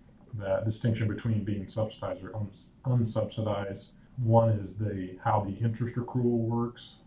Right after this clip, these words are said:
So when you have a subsidized loan, your interest is not accruing while you're in attendance at school. So, you know, you take out a loan freshman year, it has an interest rate tied to it, but if it's subsidized, you're not actually getting that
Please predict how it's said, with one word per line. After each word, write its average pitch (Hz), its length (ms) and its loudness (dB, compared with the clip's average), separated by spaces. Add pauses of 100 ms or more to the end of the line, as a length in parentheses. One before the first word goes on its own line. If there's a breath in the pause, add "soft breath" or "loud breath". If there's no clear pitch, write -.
(140)
So 98 340 -8
when 98 160 -8
you 98 60 -12
have 104 120 -4
a - 100 -12
subsidized 104 840 -2
loan, 98 480 -6 (840 soft breath)
your 101 300 -4
interest 110 320 0
is - 120 -4
not 104 160 -2
accruing 107 680 -2
while 98 220 -10
you're 92 360 -10 (140)
in 107 140 -2
attendance 107 640 -4 (120)
at - 120 -14
school. 110 520 -2
So, 90 240 -10
you 98 60 -10
know, - 160 -16
you 90 80 -10
take 101 220 -10
out - 180 -8
a 95 60 -12
loan 95 200 -12
freshman 104 320 -4
year, 120 420 4 (360 soft breath)
it 113 80 -4
has 113 160 0
an 104 80 2
interest 131 300 4
rate 110 200 -2
tied 95 240 -6
to 104 200 -4
it, 98 80 -10
but 95 140 -10
if - 100 -14
it's - 120 -20
subsidized, 98 560 -10
you're 104 120 -8
not - 240 -16 (140)
actually 104 260 -12
getting 90 260 -12
that 90 260 -18